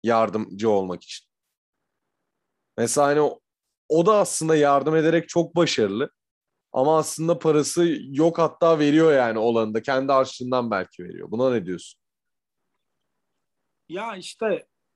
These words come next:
Speaker 2: evet. Ya o da, o kısmı da var bu konunun yani.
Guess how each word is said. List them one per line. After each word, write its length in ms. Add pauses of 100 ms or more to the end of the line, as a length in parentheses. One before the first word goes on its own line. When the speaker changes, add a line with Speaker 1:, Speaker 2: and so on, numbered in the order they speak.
Speaker 2:
evet. 440 (220)
Ya 100
o 140
da, 60
o 180
kısmı 300
da 120
var 160 (140)
bu 120
konunun 380
yani. 440